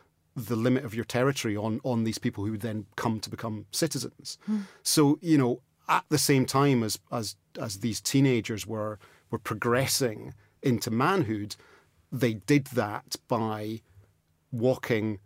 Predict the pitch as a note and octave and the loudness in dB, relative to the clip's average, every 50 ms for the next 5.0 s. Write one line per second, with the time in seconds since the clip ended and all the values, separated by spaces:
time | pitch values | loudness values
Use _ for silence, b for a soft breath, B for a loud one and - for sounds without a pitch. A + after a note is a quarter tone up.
0 | _ - A#2+ A2 - - A2+ A2 G#2+ G#2+ F#2+ - A2 A2 G#2+ G#2+ G#2+ G#2+ - - | _ -8 -6 -4 -2 -2 0 0 0 -2 -2 -4 -4 -2 -2 -4 -6 -8 -8 -4
1 | - B2 B2+ C#3+ D3+ C#3 B2 A2 G#2+ G#2+ G#2 - - B2 A#2+ B2 C#3+ D3 D3+ - | 0 2 4 4 4 4 2 0 -2 -4 -4 -2 0 0 0 0 0 -2 -4 -4
2 | - - C#3 A2 - D3+ B2+ - C3+ B2 A2+ B B B B B B - - - | -4 -4 -2 0 2 0 2 4 2 2 2 B B B B B B -4 0 2
3 | C#3+ - C3+ - - - F#3 F#3 G3 E3 - - A#2+ G#2+ A#2+ E3 F3 - - C3 | 2 2 0 0 2 2 4 4 2 2 0 0 0 2 2 0 0 0 -2 -2
4 | - - A2+ G#2 A2 A#2 A2 A2+ C#3+ F3+ - - - - - - - - D3 | 0 0 0 0 2 0 0 0 0 -2 -2 -4 -6 -6 -8 -8 -8 -8 -12